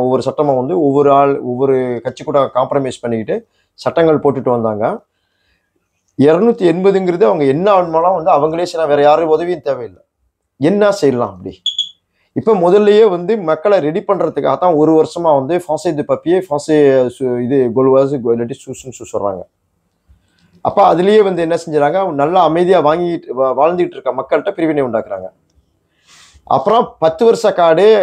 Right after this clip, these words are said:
ம-, ஒரு வருஷ காடுன்னு சொல்லிட்டு பிரிக்கிறாங்க. இப்ப ரெண்டு வருஷ காடுன்னு பிரிக்கிறாங்க. இது என்னத்துல முடியும்னு சொன்னீங்கன்னா, நீங்க உங்களுக்கு தெரிஞ்சவங்கள்ட்ட கேட்டு பாருங்க. எல்லா ப்ரிஃபெக்சர்லயும் வந்து எல்லா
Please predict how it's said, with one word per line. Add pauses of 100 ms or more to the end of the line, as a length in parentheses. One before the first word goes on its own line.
(160)
ம-,
ஒரு
வருஷ
காடுன்னு
சொல்லிட்டு
பிரிக்கிறாங்க.
இப்ப
ரெண்டு
வருஷ
காடுன்னு
பிரிக்கிறாங்க. (2250)
இது
என்னத்துல (100)
முடியும்னு
சொன்னீங்கன்னா,
நீங்க
உங்களுக்கு
தெரிஞ்சவங்கள்ட்ட
கேட்டு
பாருங்க.
எல்லா
ப்ரிஃபெக்சர்லயும்
வந்து
எல்லா